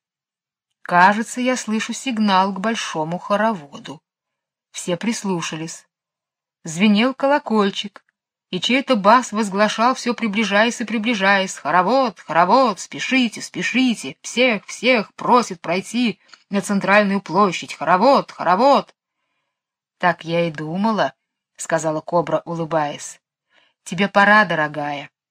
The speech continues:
Не заставляй их ждать. Прощай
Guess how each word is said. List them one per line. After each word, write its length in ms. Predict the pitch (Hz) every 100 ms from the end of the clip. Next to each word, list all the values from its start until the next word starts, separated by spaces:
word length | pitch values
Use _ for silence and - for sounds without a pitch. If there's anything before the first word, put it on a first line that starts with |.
| _ _ _ -
Не 140 | 180
заставляй 600 | 180 - 202 190 202 202
их 60 | 185
ждать. 600 | 160 190 208 - - _ _ _ _ _
Прощай 760 | 160 156 - - - 233 214